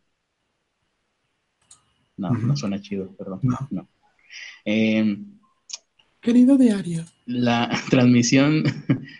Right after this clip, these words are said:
Speaker 1: la transmisión de la conferencia ma-, matutina de amlo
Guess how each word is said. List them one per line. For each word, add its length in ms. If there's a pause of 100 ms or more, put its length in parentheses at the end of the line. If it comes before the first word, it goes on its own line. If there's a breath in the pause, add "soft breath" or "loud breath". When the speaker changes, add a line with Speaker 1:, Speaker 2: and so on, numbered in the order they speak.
(140)
Speaker 1:
la 140
transmisión 540
de 360
la 120
conferencia 560
ma-, 240
matutina 480
de 120
amlo 400